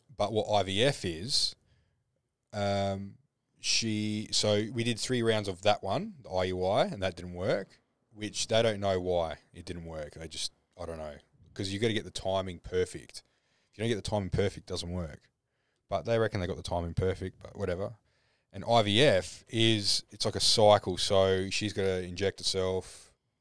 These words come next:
to make her ovulate and keep injecting herself every night with three different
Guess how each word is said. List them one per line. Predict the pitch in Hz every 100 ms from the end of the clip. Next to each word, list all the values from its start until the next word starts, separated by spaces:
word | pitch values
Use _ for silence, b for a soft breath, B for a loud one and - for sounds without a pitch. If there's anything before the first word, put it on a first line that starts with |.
| -
to | 90
make | 90 87 -
her | 87
ovulate | 87 90 87 87 90
and | 85
keep | - 87
injecting | 82 85 85
herself | - 87
every | 82 82
night | 82 87 85
with | 87 82
three | - 87
different | 85 87 - -